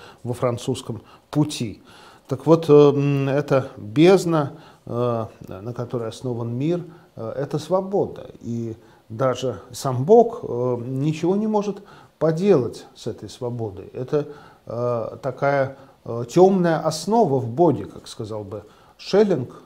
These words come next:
но только Бердяев назвал эту "тёмную основу", м, э, "тёмным безосновным", э, в Боге. <clears throat> Ну, э, один из, э, людей Бердяевского круга, э, Вячеслав Иванов,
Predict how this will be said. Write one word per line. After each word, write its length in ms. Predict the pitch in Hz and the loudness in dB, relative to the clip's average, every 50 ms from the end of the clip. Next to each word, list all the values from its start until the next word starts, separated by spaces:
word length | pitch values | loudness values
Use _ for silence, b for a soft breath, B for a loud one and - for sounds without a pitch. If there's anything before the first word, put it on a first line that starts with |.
| _ - | _ -16
но 120 | 117 113 | -14 -10
только 400 | - 123 110 - - 113 98 - - - | -10 -10 -10 -10 -10 -12 -12 -14 -12 -8
Бердяев 480 | 113 131 120 120 147 160 165 160 160 | -8 -6 -2 0 0 0 0 0 -4
назвал 340 | 123 113 110 - 135 135 131 | -8 -10 -6 -4 -2 -2 -2
эту 160 | 127 - 107 | -4 -8 -14
"тёмную 500 | - - - 151 143 131 120 113 110 107 | -14 -6 0 0 0 2 0 -4 -6 -8
основу", 520 | 110 - - 139 135 147 139 139 131 - B B B B B B - | -10 -12 -10 -10 -8 -8 -8 -8 -10 -12 B B B B B B -16
м, 420 | 117 117 120 123 123 120 120 120 - 123 | -12 -10 -8 -6 -6 -6 -8 -8 -10 -10
э, 180 | 120 113 113 - | -10 -10 -10 -6
"тёмным 360 | - 135 120 127 127 123 120 B B B B B | -4 -4 -2 -2 -4 -6 -8 B B B B B
безосновным", 1120 | B 117 117 165 160 160 180 185 175 - - 185 180 170 139 113 - 85 87 87 78 76 - - _ _ - | B 4 8 8 10 10 10 8 8 6 0 0 2 2 2 0 -2 -6 -14 -16 -16 -18 -20 -20 _ _ -14
э, 60 | 110 | -12
в 220 | 101 98 101 95 101 | -10 -10 -10 -12 -6
Боге. 440 | 104 123 123 104 82 - - - - _ B B B B B B B B B B | -2 -2 -2 -2 -4 -10 -16 -20 -20 _ B B B B B B B B B B
<clears throat> 0 | |
Ну, 1160 | 135 180 220 - - - 285 262 196 160 147 143 143 151 170 190 170 147 160 165 165 165 165 | 4 4 4 4 6 8 10 10 10 10 8 6 6 4 6 4 4 6 6 6 8 8 8
э, 40 | 160 | 6
один 280 | 160 135 147 160 143 151 | 6 4 2 2 2 2
из, 220 | 151 151 - - - | 0 -2 -4 -4 -2
э, 960 | 131 131 131 131 131 127 127 - - - - - - - 123 - 120 117 113 | 0 2 2 2 2 2 0 -2 -4 -6 -8 -8 -8 -8 -8 -10 -10 -10 -10
людей 400 | 113 123 131 123 120 127 131 127 | -8 -6 -6 -6 -4 -2 -2 -2
Бердяевского 680 | 113 113 120 113 117 131 120 113 104 - - 123 117 | -2 -4 -6 -4 -4 -2 -2 -4 -6 -10 -10 -10 -10
круга, 420 | 120 - 139 170 185 156 135 107 - B B B B B B B B - | -6 -2 0 0 0 0 0 -4 -6 B B B B B B B B -14
э, 340 | 117 117 117 113 110 107 104 | -12 -10 -10 -8 -10 -10 -10
Вячеслав 380 | 107 107 - - - 117 104 - - | -12 -12 -14 -10 -10 -10 -10 -8 -10
Иванов, 480 | 117 104 139 156 180 175 147 113 95 | -6 -2 0 0 0 0 -2 -4 -6